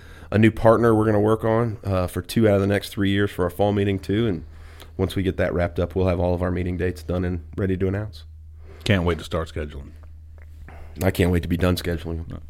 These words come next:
Speaker 2: I bet. <laughs> Rounds for research. Kind of a big deal.
Speaker 1: Kind of a big deal.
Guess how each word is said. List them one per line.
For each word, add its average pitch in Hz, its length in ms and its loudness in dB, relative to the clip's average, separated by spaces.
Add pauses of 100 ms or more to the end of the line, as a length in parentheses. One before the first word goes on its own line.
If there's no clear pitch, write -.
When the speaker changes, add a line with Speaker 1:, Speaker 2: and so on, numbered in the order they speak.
Speaker 2:
I 76 40 -10
bet. 78 300 -10 (420)
<laughs> - 100 2 (840)
Rounds 165 420 4
for 185 140 8
research. 180 680 4 (1700)
Kind 95 160 2
of 87 60 2
a 92 60 2
big 101 220 2
deal. 113 280 6 (800)
Speaker 1:
Kind 90 180 -2
of 90 60 0
a 92 40 -4
big 92 200 -2
deal. - 200 -8